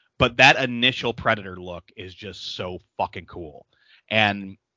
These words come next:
I, I, that final reveal when, you know, when Arnie and, and Predator fight, and it's like, "You are one ugly motherfucker," that whole thing, <laughs> like,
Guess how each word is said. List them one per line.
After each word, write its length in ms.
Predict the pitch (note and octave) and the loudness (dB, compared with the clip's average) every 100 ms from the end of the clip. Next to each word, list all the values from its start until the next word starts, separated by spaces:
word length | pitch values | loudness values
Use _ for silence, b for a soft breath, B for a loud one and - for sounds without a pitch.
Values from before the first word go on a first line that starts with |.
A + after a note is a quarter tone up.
| _ - | _ 0
I, 100 | B2+ | 4
I, 140 | B2 | 4
that 180 | B2+ B2+ | 4 2
final 420 | - C#3 D3 D#3 | 4 6 6 4
reveal 600 | C#3+ C3+ A2+ A2 A#2 C3 - _ _ | 0 -4 -2 0 0 -4 -8 _ _
when, 280 | A2 A2 A2 | -4 -4 -4
you 120 | A2 | -6
know, 240 | G#2+ G2+ G2 | -4 -4 -4
when 180 | F#2+ | -6
Arnie 480 | G#2 G#2+ A2+ A2+ A2+ | -4 -2 2 6 6
and, 160 | G#2 G#2 | 4 -2
and 100 | F#2 | -6
Predator 360 | - A2 G#2 | -2 -2 -2
fight, 360 | G2+ G2+ G#2+ G#2+ b b b | -6 0 0 0 b b b
and 100 | G2+ | -4
it's 120 | G#2+ | 0
like, 160 | A#2 A#2 | 4 4
"You 200 | A#2+ D3 | 6 8
are 160 | C#3+ B2+ | 8 8
one 220 | C#3 D3 | 6 6
ugly 300 | C#3+ C#3+ D3 | 4 4 2
motherfucker," 640 | D3 C#3 B2+ D#3+ C#3+ A2 | 4 2 2 4 2 2
that 160 | A2+ B2 | 2 4
whole 160 | C3 | 2
thing, 400 | C#3 D3 B3 F#3+ F3 | 2 6 6 6 0
<laughs> 40 | |
like, 460 | F#4 - A3+ - | 0 4 2 2